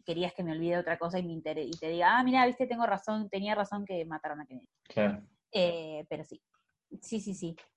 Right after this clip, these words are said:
Speaker 1: No sé si querés comentar alguna otra tuya que te haya
Speaker 2: Eh,
Speaker 1: gustado o
Speaker 2: no, quería volver un poco a la de los terraplanistas. Yo sigo <laughs> tirando argumentos a favor.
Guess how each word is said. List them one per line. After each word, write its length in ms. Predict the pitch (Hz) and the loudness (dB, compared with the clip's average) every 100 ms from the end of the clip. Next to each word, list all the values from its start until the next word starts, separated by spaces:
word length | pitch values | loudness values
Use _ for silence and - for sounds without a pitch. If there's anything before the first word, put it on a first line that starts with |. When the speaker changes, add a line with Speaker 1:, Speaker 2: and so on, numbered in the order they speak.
| _ _ | _ _
Speaker 1:
No 140 | 269 | 2
sé 120 | 269 | 4
si 120 | 311 269 | 2 4
querés 200 | 226 247 | 2 4
comentar 380 | 247 202 196 | 2 4 8
alguna 420 | 214 214 220 208 202 | 8 8 4 4 4
otra 500 | 214 226 247 254 - | 8 10 10 4 -6
tuya 460 | - 240 - 311 339 - _ _ _ | -2 -2 8 8 8 0 _ _ _
que 120 | 196 | 2
te 80 | 185 | 4
haya 160 | 208 240 | 8 10
Speaker 2:
Eh, 100 | 226 | 10
Speaker 1:
gustado 520 | 226 214 220 269 302 - | 8 10 10 12 10 6
o 560 | 226 208 202 196 202 - | 0 0 2 0 -4 -4
Speaker 2:
no, 540 | 277 285 285 262 240 - 160 143 | 6 8 8 8 6 6 2 4
quería 320 | 202 214 247 | 4 6 8
volver 320 | 214 185 202 226 | 8 10 10 10
un 80 | |
poco 180 | 202 208 | 8 8
a 40 | 196 | 8
la 80 | 156 | 8
de 60 | |
los 160 | 147 135 | 8 6
terraplanistas. 920 | 131 123 131 165 143 - 135 147 - | 6 6 6 6 6 6 4 4 0
Yo 160 | - 131 | 0 2
sigo 480 | 143 143 123 110 107 | 6 6 8 8 6
<laughs> 360 | 104 - 123 - | 2 -4 -10 -6
tirando 400 | - 117 117 123 | 4 6 8 8
argumentos 540 | 117 117 113 117 120 113 | 8 8 8 8 8 6
a 80 | |
favor. 320 | 110 107 104 | 6 6 6